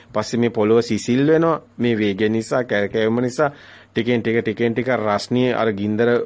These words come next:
ගුලියක් වගේ තිබුණු පෘථිවිය නැවත ගනී වෙලා, ස්කට-, ස්පටික වෙලා, ඝන වෙලා, ඒවා ඊට පස්සේ ඒ, ඒ,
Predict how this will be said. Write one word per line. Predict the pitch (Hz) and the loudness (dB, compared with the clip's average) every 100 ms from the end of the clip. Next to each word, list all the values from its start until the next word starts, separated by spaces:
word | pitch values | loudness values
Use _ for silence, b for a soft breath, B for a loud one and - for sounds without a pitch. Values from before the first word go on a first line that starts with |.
| - | -4
ගුලියක් | 110 110 123 123 123 | -2 0 0 0 -2
වගේ | 123 117 | 0 -2
තිබුණු | 120 120 117 | -2 -2 -2
පෘථිවිය | 104 104 127 139 131 - B B | -2 -4 -2 -2 -2 -4 B B
නැවත | B 110 117 | B -4 -2
ගනී | 110 110 107 120 | -2 -2 0 2
වෙලා, | 131 139 135 | 2 2 0
ස්කට-, | 120 - 104 - | -2 -4 -6 -4
ස්පටික | 110 - 104 117 120 131 | -8 -4 -4 -2 -2 0
වෙලා, | 135 139 131 | 2 2 0
ඝන | 107 98 107 | 0 -2 0
වෙලා, | 131 139 147 143 B B B B | 2 2 0 -2 B B B B
ඒවා | 107 117 113 | 2 4 4
ඊට | 107 104 | 2 -2
පස්සේ | 110 113 - 110 110 101 | -4 -4 -2 0 2 2
ඒ, | 101 104 107 - | 0 0 0 0
ඒ, | 110 | 0